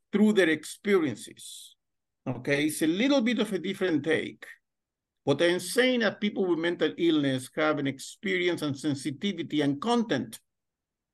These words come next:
about the core issues of being human that has not been yet articulated.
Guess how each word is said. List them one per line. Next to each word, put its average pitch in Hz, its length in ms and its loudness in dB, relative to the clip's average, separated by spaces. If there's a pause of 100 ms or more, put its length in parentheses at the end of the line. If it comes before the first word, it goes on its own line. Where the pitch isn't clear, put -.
(120)
about 143 440 4
the 165 220 4 (540)
core 240 260 8
issues - 960 -2
of 123 160 0
being 185 260 -2
human 147 520 -4 (2000)
that 151 220 4
has 156 200 0
not 202 300 0
been 180 240 -4
yet 175 200 2
articulated. - 680 -2